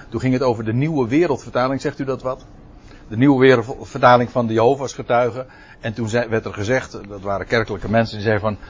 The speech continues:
"Ja, maar dat is, die hebben die, eh, een Bijbelvertaling, die was helemaal naar hun eigen inzichten, hebben ze die weergegeven."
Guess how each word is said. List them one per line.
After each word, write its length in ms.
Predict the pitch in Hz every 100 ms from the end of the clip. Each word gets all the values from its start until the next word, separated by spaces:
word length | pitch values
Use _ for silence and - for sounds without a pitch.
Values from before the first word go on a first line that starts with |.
| - -
"Ja, 160 | 101 117
maar 100 | 117
dat 180 | 123
is, 220 | 123 - 117
die 140 | 110
hebben 180 | 120 117
die, 140 | 117
eh, 240 | 104 107 110
een 140 | 98
Bijbelvertaling, 920 | 131 165 196 185 170 185 185 180 175 156
die 200 | 127 117
was 120 | 104
helemaal 480 | 120 202 170 156 139
naar 200 | 127 113
hun 200 | 117 117
eigen 460 | 156 220 - 175
inzichten, 560 | 208 220 175 190 - 143
hebben 200 | 165 151
ze 100 | 147
die 140 | 139
weergegeven." 840 | 147 180 123 123 107 98 85 -